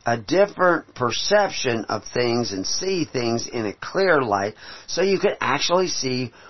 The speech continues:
what is going on? If you don't get to that place, personally, you get to that place, you won't be able to fight evil. You will not be able to stand against evil, and evil will be able to manipulate its way around you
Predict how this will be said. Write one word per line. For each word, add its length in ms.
what 140
is 140
going 360
on? 300
If 160
you 120
don't 360
get 360
to 200
that 320
place, 680
personally, 680
you 460
get 220
to 80
that 280
place, 540
you 240
won't 260
be 120
able 220
to 60
fight 280
evil. 400
You 160
will 100
not 200
be 100
able 200
to 60
stand 380
against 340
evil, 300
and 240
evil 340
will 140
be 200
able 320
to 120
manipulate 760
its 220
way 280
around 520
you 220